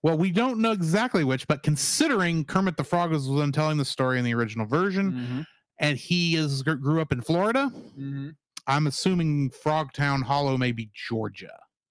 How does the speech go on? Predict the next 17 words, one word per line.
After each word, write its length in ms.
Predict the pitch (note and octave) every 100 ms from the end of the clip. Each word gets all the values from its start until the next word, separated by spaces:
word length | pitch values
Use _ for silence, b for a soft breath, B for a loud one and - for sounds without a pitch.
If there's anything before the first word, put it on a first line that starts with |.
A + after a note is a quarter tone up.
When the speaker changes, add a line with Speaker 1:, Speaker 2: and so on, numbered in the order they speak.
| -
Speaker 2:
Okay. 300 | C#3+ B2 A2+ - _ _ _ _ _ _ -
Speaker 1:
Or 220 | C3+ D3 D#3+
Mississippi, 720 | D#3 C#3 F#3+ - C3+ - A2+
one 220 | A2 G#2+
of 60 | G#2+
the 60 | A2+
two. 280 | - A#2 - _
Speaker 2:
Yes. 480 | C3 A2+ - - _ _ -
Speaker 1:
But 80 | F3
I 60 |
don't 180 | E3+ D3+
know 100 | C3+
which 200 | A2+ G#2
one. 200 | G#2+ F#2+ - _ -
Speaker 2:
Ah. 200 | B2 F#2+ -
Speaker 1:
Maybe 220 | G3 A3
Alabama. 520 | G#3 F#3 C#3 D#3 C#3+